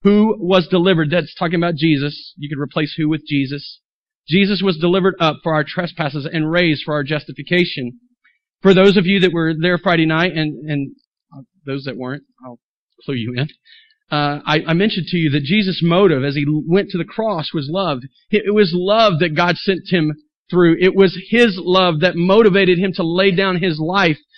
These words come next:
His purpose was justice. He couldn't, God couldn't forgive sins and remain holy and righteous. God couldn't overlook sins and remain holy and righteous if he didn't demand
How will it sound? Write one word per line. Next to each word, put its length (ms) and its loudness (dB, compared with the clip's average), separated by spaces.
His 260 4
purpose 580 2
was 280 2
justice. 960 -2
He 180 2
couldn't, 440 2
God 200 2
couldn't 320 2
forgive 320 2
sins 800 0
and 220 4
remain 340 6
holy 540 2
and 160 2
righteous. 340 0
God 220 0
couldn't 320 2
overlook 500 2
sins 560 4
and 140 2
remain 280 2
holy 540 0
and 260 0
righteous 880 -4
if 80 -10
he 120 -4
didn't 340 -4
demand 580 -4